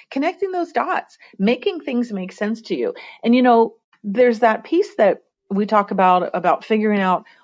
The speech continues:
"Well, why do I do this? What, why am I like this?" Right? That's helpful. That can absolutely be helpful. Because if I know that I'm doing something out of a need for certainty, it allows me to address, "Why do I have that high need for certainty?" Right? What am I trying to compensate or overcome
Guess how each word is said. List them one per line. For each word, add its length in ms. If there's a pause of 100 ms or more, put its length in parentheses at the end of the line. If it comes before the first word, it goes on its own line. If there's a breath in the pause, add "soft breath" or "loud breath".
"Well, 140
why 160
do 100
I 120
do 180
this? 320
What, 180
why 160
am 120
I 80
like 340
this?" 360 (120)
Right? 280
That's 220
helpful. 460
That 140
can 100
absolutely 560
be 100
helpful. 480 (180 loud breath)
Because 260
if 100
I 260
know 460
that 120
I'm 200
doing 300
something 480 (220 loud breath)
out 140
of 100
a 60
need 320
for 100
certainty, 600
it 140
allows 480
me 140
to 180
address, 420
"Why 380
do 160
I 120
have 340
that 200
high 220
need 260
for 100
certainty?" 520
Right? 260 (640 soft breath)
What 160
am 100
I 80
trying 320
to 100
compensate 640
or 140
overcome 760